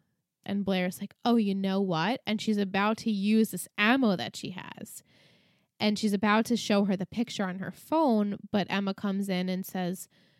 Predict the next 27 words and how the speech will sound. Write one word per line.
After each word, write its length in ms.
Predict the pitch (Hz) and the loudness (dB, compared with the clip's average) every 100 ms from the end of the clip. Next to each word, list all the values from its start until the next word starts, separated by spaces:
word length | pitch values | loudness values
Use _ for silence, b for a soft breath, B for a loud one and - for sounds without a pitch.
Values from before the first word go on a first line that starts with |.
| b - | b -4
"Please 260 | 240 240 | 0 2
don't 200 | 233 226 | 2 2
do 160 | 220 233 | 2 2
this, 240 | 208 202 214 | 2 -2 -2
Mom. 300 | 190 190 190 | -2 -2 -2
Like, 200 | 180 185 | -6 -6
let 160 | 180 | -6
me 180 | 208 214 | -2 -4
explain." 840 | 220 - - 214 208 202 202 196 | -4 -8 -8 -2 0 2 2 0
And 200 | - 185 | -2 -6
even 380 | 180 226 226 233 226 | -2 -2 -2 -2 0
then, 220 | 208 202 | 0 0
she 160 | - 196 | -4 -4
shuts 300 | - 180 - | -2 -4 -4
her 80 | 196 | 0
down 220 | 180 175 | 0 0
again, 380 | 180 185 185 190 | -2 0 2 0
is 160 | 190 | -2
like, 160 | 170 208 | -4 -2
"No, 220 | 196 180 | 0 0
I 120 | 185 | -2
told 260 | 196 196 190 | -2 -2 0
you 100 | 196 | 0
to 100 | 208 | 0
go 140 | 202 196 | -2 -2
to 80 | |
bed." 400 | 180 147 135 208 | -2 -4 -2 -6